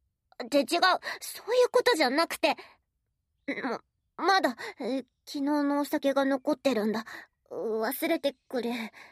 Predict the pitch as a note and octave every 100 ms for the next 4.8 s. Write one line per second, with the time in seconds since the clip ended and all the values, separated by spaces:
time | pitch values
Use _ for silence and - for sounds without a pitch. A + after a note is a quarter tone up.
0 | _ _ G#3+ G#3+ A#3 D4+ F#4 A4 G#4 G#4+
1 | G4 - _ _ _ _ _ _ _ _
2 | _ _ _ - A3+ - _ _ _ _
3 | _ _ _ - G#3+ G#3+ A3 F#3 G3 A3
4 | A#3 - B3+ C4+ C#4 G#3+ A3+ A#3